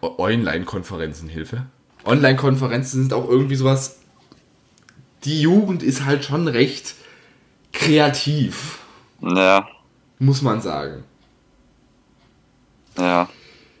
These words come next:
Speaker 1: Die finden schon irgendwie immer irgendwelche Ausreden, wie sie zum Beispiel bei einer Online-Konferenz jetzt zum Beispiel irgendwie nicht zuhören müssen.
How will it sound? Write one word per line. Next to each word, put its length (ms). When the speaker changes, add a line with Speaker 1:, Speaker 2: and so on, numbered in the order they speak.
Speaker 1:
Die 540
finden 420
schon 200
irgendwie 380
immer 320
irgendwelche 540
Ausreden, 680
wie 60
sie 120
zum 140
Beispiel 240
bei 80
einer 160
Online-Konferenz 760
jetzt 160
zum 100
Beispiel 320
irgendwie 240
nicht 440
zuhören 540
müssen. 400